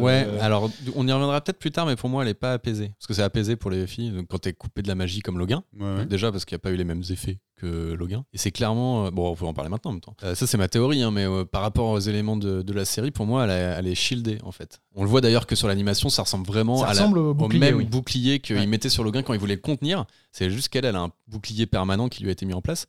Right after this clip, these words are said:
Speaker 1: Et d'ailleurs, euh, plus tard, elle dira pas, euh, genre, « J'ai été apaisée », tu vois. Elle, alors, elle dira, « Je, je ne peux plus toucher la magie. » Donc, pour moi, elle, genre, il lui a mis une barrière entre elle et sa magie.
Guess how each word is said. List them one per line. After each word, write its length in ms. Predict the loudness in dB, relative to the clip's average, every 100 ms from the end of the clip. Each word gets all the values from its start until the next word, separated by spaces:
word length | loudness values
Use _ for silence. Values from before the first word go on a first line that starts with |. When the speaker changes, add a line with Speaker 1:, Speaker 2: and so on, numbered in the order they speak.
| -4
Speaker 1:
Et 120 | 0
d'ailleurs, 220 | 2 2
euh, 520 | 2 0 -2 -8 -12
plus 160 | -12 -4
tard, 180 | -2 -2
elle 100 | -4
dira 360 | -4 -4 -4
pas, 260 | -2 0 0
euh, 280 | 0 -2 -4
genre, « 140 | -4 -6
J'ai 80 | -8
été 220 | -10 -10
apaisée », 400 | -8 -4 -2 -4
tu 100 | -6
vois. 140 | -8 -8 _
Elle, 260 | -10 -8 -8
alors, 240 | -6 -4 -4
elle 100 | -4
dira, « 280 | -2 -2
Je, 140 | -2 -4 -6 -10 -10
je 100 | -8
ne 60 | -6
peux 120 | -2
plus 140 | -2
toucher 280 | -2 -6 -6
la 80 | -4
magie. » 260 | -4 -6 -12 _
Donc, 80 | -18
pour 120 | -4
moi, 120 | 0 2
elle, 220 | 2 0
genre, 140 | -2
il 20 | -2
lui 80 |
a 40 | -2
mis 80 | -2
une 100 | 0
barrière 380 | 0 2 0 -2
entre 180 | -6 -8
elle 60 |
et 40 | -10
sa 120 | -10
magie. 300 | -8 -8